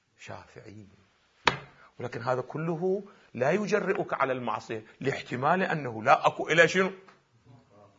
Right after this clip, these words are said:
ها؟ أكو واقع. <laughs> عد إذا تبين واقع، شو تريد تسوي مولانا؟ شو وين، وين؟ أكو واحد يورطنا. يقولون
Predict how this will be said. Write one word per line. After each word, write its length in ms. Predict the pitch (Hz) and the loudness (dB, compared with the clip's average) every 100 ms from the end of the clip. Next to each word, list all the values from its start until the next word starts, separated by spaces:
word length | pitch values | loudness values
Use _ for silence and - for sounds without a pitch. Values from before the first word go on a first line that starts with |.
| _ _ - | _ _ 2
ها؟ 280 | 262 262 - _ _ - | 2 2 -16 _ _ -2
أكو 300 | - - 208 | 0 4 4
واقع. 320 | - - 508 - - - 659 - | 6 8 8 6 2 2 2 8
<laughs> 400 | - - - 311 | 6 6 4 12
عد 140 | 311 | 12
إذا 220 | 349 330 | 12 12
تبين 440 | 285 311 339 339 339 | 12 12 12 12 12
واقع، 360 | 359 381 339 | 12 12 12
شو 120 | 330 392 | 12 12
تريد 260 | 427 427 | 12 12
تسوي 160 | - - | 12 12
مولانا؟ 520 | 415 698 659 - - - - - - | 12 12 12 12 0 -16 -18 -18 4
شو 260 | - 370 349 | 12 12 12
وين، 120 | 392 | 12
وين؟ 240 | 370 392 - - | 12 12 12 12
أكو 240 | 311 - 330 | 12 12 12
واحد 320 | 339 339 339 | 12 12 12
يورطنا. 640 | 330 339 339 330 320 285 - - | 12 12 12 12 12 10 8 10
يقولون 840 | 208 220 226 220 294 311 208 - | 10 10 6 12 12 12 12 4